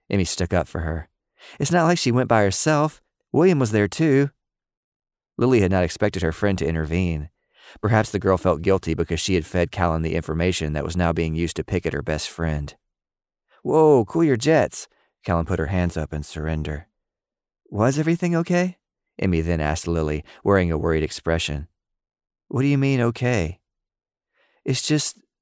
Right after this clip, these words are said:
when I called William to get his answers and told him you were about to walk to Aiden's, he made me wait until he called you before he would help me. It just seemed like something was wrong."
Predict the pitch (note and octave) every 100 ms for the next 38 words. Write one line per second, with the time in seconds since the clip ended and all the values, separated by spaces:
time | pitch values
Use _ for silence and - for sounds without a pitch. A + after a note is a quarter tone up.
0 | _ _ - B2 B2+ - D3+ D3 A#2+ B2
1 | G#2+ G2 G#2 F#2 F2 G#2 F#2+ F2 D#2 -
2 | - - - A2 A#2 A#2+ A#2 A2 G2 G2+
3 | G#2+ F#2+ G#2+ C2+ E2 F#2 C3+ C#3 - _
4 | _ - A#2 C3+ C3 G#2 A#2+ A#2+ G#2 G2
5 | F2+ - A#2+ A#2+ E2+ D#2 E2+ G2+ G2 F2
6 | F#2 A2 F2+ D#2+ F2+ _ _ _ _ _
7 | _ - G#2+ B2+ - B2+ G#2+ F#2+ A2 G2+
8 | F#2 E2+ E2+ G2 F#2 D#2+ E2+